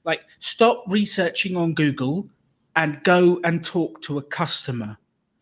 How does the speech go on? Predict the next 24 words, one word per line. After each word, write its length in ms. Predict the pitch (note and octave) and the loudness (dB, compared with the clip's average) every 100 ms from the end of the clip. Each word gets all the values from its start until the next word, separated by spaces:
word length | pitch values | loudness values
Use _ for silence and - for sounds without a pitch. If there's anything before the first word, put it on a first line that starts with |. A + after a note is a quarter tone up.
| _ - | _ -4
You 140 | F3+ | 2
will 140 | F3 | 4
learn 340 | F3+ E3+ E3 E3+ | 6 4 4 6
more 340 | G#3 G#3 D#3+ | 8 10 8
in 100 | D3 | 6
a 60 | C#3 | 2
half 360 | F3+ F#3+ F#3+ | 2 2 2
an 80 | G3 | 0
hour 200 | F3 E3+ | 0 0
interaction 560 | D#3+ D#3+ D3 - - B2 | -2 -2 -2 -2 -4 -6
with 140 | A#2 | -6
a 60 | B2 | -8
real 280 | B2 D#3 D3+ | -2 -2 -2
customer 500 | - C#3 - B2+ A#2+ | -2 -4 -4 -8 -6
than 180 | C3 B2+ | -4 -2
you 100 | B2+ | -2
will 160 | B2+ | -6
from 220 | A#2+ C3 | -6 -10
two 240 | B2+ D#3 C3 | -8 -6 -6
weeks 320 | B2+ - - _ | -6 -8 -16 _
of 120 | C3 C#3 | -14 -8
learning 520 | C3+ B2+ B2 A#2+ A#2+ - - - | -6 -4 -4 -6 -10 -20 -20 -12
on 160 | B2+ B2 | -10 -6
Google. 440 | A#2+ A2 A2+ | -8 -8 -14